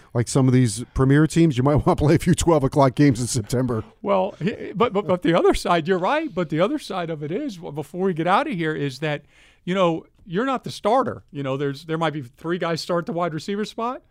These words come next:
Speaker 2: You might need nine. You're gonna get thirty, forty play. You know, you could get, divide that up. You might get thirty plays apiece, and they're, it's all out thirty.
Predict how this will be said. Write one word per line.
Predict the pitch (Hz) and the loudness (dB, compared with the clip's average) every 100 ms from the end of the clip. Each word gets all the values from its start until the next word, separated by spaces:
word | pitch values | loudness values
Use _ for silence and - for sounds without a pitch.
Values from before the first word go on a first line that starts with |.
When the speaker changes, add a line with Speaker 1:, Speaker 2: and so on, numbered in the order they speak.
| _ _ _ | _ _ _
Speaker 2:
You | - 254 | -6 -4
might | 294 190 | -4 -4
need | 190 170 | -4 0
nine. | 190 214 254 139 110 - | 2 4 2 0 -2 -2
You're | 214 | -2
gonna | 311 | 2
get | 202 190 | 2 2
thirty, | - 196 202 | 4 4 4
forty | - 190 190 | 2 2 2
play. | - 185 208 | 2 2 2
You | 208 | 2
know, | 208 | 4
you | 220 | 4
could | 254 190 | 2 0
get, | 202 | -2
divide | 160 139 180 175 | 0 0 0 0
that | 180 | 0
up. | 208 - | 0 0
You | 202 220 | -2 -2
might | 247 185 | -2 0
get | 180 - | -2 0
thirty | 208 202 | -2 -2
plays | 196 208 208 | -4 -4 -2
apiece, | 190 175 - 262 277 185 - - _ _ _ | -2 -6 -6 -4 -4 -4 -10 -14 _ _ _
and | 185 175 | -2 0
they're, | 233 247 - _ _ | 0 0 -4 _ _
it's | - 233 | -4 -4
all | - 196 208 196 | -2 0 2 4
out | 226 330 - | 4 4 2
thirty. | 185 131 95 | 2 2 0